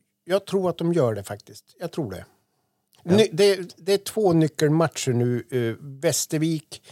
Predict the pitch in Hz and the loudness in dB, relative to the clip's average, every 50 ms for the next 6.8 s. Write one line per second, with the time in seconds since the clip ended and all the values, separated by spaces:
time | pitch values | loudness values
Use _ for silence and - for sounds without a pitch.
0 | - _ _ _ _ _ _ _ - 143 147 143 147 139 139 139 117 - - - | -20 _ _ _ _ _ _ _ -4 0 2 2 2 2 0 0 -2 -6 -10 -18
1 | - _ _ _ _ _ _ _ _ _ _ _ _ _ - 156 147 143 139 131 | -18 _ _ _ _ _ _ _ _ _ _ _ _ _ -4 -2 0 0 0 0
2 | - - 156 131 123 - 139 139 135 127 131 143 135 - - _ - 151 143 139 | 0 2 2 2 2 0 -2 -2 -2 -4 -4 -4 -4 -6 -6 _ -2 0 0 0
3 | 131 - _ 143 143 143 131 - - 139 131 131 127 - 139 123 120 127 135 135 | 0 -4 _ -12 -8 -6 -6 -6 -4 -4 -4 -4 -2 -2 -4 -2 0 2 2 2
4 | 139 135 131 127 123 123 123 123 113 - 127 123 113 - - 127 120 117 131 117 | 2 2 2 0 2 0 0 -2 -2 -2 -4 -4 -4 -4 -4 -4 -2 -2 -4 -4
5 | - 131 131 131 127 - _ _ 127 131 127 127 127 131 131 123 120 117 - - | -2 -2 -2 -2 -2 -6 _ _ -6 -2 0 0 2 2 0 0 -2 -4 -6 -8
6 | 127 117 - - 123 120 117 117 - 117 117 117 117 113 - | -8 -8 -4 -4 -4 -4 -4 -2 -2 -2 -2 -2 -2 -4 -6